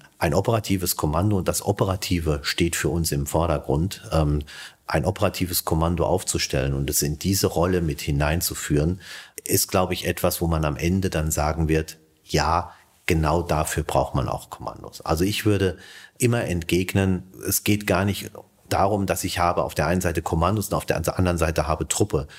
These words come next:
sondern nur das Zusammenspiel von effektiven Kräften, von einem Kommando, was effektiv geführt wird, aber auch von gut aufgestellter Truppe, kann letztendlich zum Erfolg in einem Einsatz, kann letztendlich zum Erfolg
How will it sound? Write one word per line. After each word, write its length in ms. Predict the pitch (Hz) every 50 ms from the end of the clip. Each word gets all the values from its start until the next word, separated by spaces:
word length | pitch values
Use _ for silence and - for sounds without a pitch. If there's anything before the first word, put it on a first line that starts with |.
| - - - _
sondern 360 | - 87 85 85 82 85 87
nur 220 | 90 98 113 117
das 260 | 110 110 98 - -
Zusammenspiel 1080 | - - 90 78 85 82 101 98 85 - - - - - 69 73 78 92 107 110 107 107
von 400 | 104 - - 82 76 76 71 69 - - - - - - _ _ _ -
effektiven 760 | 113 110 - - 123 - - - - 98 90 85 85 80 82
Kräften, 560 | - - 85 80 - - - - 65 65 67 71
von 380 | - - - 73 71 71 71
einem 400 | 76 - - - - 69 69 143
Kommando, 560 | - - 87 78 73 80 90 104 117 135 135 123
was 220 | 120 107 - -
effektiv 540 | 113 104 - 107 101 - - 101 - - -
geführt 420 | - - - - 95 92 92 -
wird, 180 | 98 101 98 - - - - - - -
aber 220 | - - - -
auch 160 | - 92 -
von 260 | - - 87 82 82 80
gut 220 | - 101 113 -
aufgestellter 760 | - - 101 - - - 101 - - - 82 80 80 78 80
Truppe, 460 | - - 90 82 - - 71 85 98 - - - - - _
kann 180 | - - 160 156
letztendlich 640 | 160 175 175 - - - 90 92 78 80 87 -
zum 180 | - - 80 64
Erfolg 540 | 65 78 - - - 76 73 78 - - - - - -
in 160 | - - 80 73
einem 240 | 71 73 69 -
Einsatz, 640 | - - 78 80 85 90 - 92 87 - - - -
kann 180 | - 80 71
letztendlich 420 | 71 73 73 - 78 78 73 71 -
zum 140 | - 76 73
Erfolg 460 | 73 71 - - 73 67 67 -